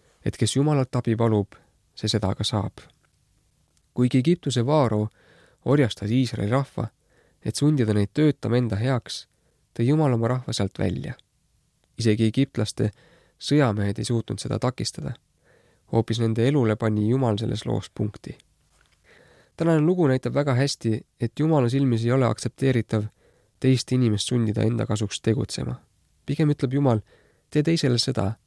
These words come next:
mida sa tahad, et sulle tehakse." Palvetame. Hea Jumal, ka meie tänapäeva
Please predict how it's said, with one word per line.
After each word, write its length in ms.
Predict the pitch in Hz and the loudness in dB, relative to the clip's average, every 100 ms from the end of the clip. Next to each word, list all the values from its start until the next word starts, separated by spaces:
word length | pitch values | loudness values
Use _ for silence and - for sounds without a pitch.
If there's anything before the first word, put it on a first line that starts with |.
| _ | _
mida 140 | - 110 | -2 0
sa 60 | |
tahad, 300 | 117 110 101 | 2 0 0
et 80 | 101 | -4
sulle 280 | - 110 123 | -2 -4 0
tehakse." 460 | 104 95 - - - _ _ _ _ _ _ _ - _ _ _ _ - | 0 -2 -6 -10 -12 _ _ _ _ _ _ _ -20 _ _ _ _ -2
Palvetame. 520 | 127 98 - - 120 - _ _ _ _ _ _ _ _ _ | 2 2 0 -10 -14 -14 _ _ _ _ _ _ _ _ _
Hea 120 | 127 120 | 0 2
Jumal, 300 | 127 110 104 _ _ _ _ _ _ _ _ | 2 2 -2 _ _ _ _ _ _ _ _
ka 100 | 127 | 0
meie 220 | 143 127 | 2 2
tänapäeva 720 | 123 123 107 113 107 107 104 | 2 0 0 0 0 0 0